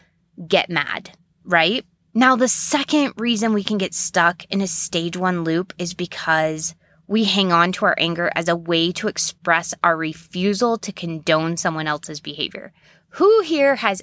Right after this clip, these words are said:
ever stayed mad so that the other person would finally admit that they were sorry and come to apologize to us? Has anyone else ever done that? 'Cause I certainly have.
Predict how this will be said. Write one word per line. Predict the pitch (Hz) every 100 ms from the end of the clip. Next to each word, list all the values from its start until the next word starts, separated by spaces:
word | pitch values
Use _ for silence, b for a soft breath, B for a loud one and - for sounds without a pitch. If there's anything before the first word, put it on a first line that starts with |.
| -
ever | 185 226 247
stayed | - 277 277 226
mad | 202 165 147 143 156 185
so | - 208
that | 190 185
the | 202 -
other | 180 185 233
person | - 175 - 160 160
would | 156 -
finally | 170 165 180 208 214
admit | 185 170 170
that | 180
they | 156 156
were | 165 214
sorry | - - 170 156 143 135 196 - _
and | 196 208
come | 233 214
to | 214 196
apologize | - 185 156 160 147 156
to | - -
us? | - - - _ _ _ _ _ _ _ _ -
Has | 185 185
anyone | 185 190
else | 175 165
ever | 175 175
done | 175 170
that? | 175 -
'Cause | -
I | 160
certainly | - 170 156 151
have. | 151 - 185 -